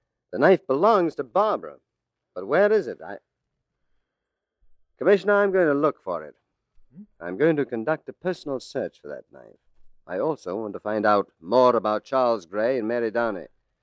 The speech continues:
Speaker 2: A disguise?
Speaker 1: Mm-hmm. I'm going into the Willoughby home disguised as a representative of Larry and Barbara's attorney.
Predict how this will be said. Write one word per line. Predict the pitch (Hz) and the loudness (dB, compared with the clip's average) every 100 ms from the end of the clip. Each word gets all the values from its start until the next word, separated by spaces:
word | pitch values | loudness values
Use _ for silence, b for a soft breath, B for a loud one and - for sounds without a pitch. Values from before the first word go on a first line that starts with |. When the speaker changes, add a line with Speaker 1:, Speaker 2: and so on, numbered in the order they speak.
| _ _ | _ _
Speaker 2:
A | |
disguise? | 85 82 - 113 123 160 | -20 -18 -4 0 0 -2
Speaker 1:
Mm-hmm. | 175 90 101 139 139 107 _ _ _ _ _ _ _ _ _ | -6 -8 -6 -4 -6 -10 _ _ _ _ _ _ _ _ _
I'm | 104 127 | -6 0
going | 180 202 | 4 6
into | 185 165 | 4 2
the | 151 | 0
Willoughby | 151 165 147 135 | 0 0 0 0
home | 160 160 | 0 -2
disguised | 135 - 147 156 127 | -4 -4 -2 -2 -4
as | 120 | -8
a | 123 | -6
representative | 175 - 123 139 131 107 139 | -6 -6 -2 -2 -4 -8 -6
of | 120 | -6
Larry | 101 135 139 127 | -2 -2 -2 -6
and | 104 | -2
Barbara's | 131 120 110 | -2 -2 -6
attorney. | 98 - 123 92 65 | -12 -6 -4 -4 -8